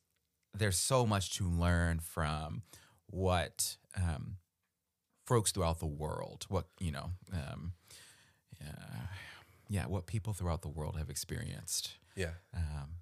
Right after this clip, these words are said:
Speaker 1: that can apply to our work here. Absolutely.
Speaker 2: Mm-hmm. Yeah, and I wa-, I wanted to add that piece about that they survived because I think so frequently,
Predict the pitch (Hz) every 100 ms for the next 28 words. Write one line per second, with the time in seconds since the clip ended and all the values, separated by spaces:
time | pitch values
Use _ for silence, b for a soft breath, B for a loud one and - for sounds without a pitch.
0 | _ - 78 92 82 80 76 76 73 73
1 | 76 76 71 - 92 - _ - 101 90
2 | 92 82 67 95 90 85 87 B B B
3 | B 117 104 107 120 123 - 120 143 170
4 | 160 - 95 92 - 98 - 80 80 78
5 | - 85 82 80 87 78 82 82 85 82
6 | 76 82 - 82 78 80 90 - - -
7 | 80 - 78 78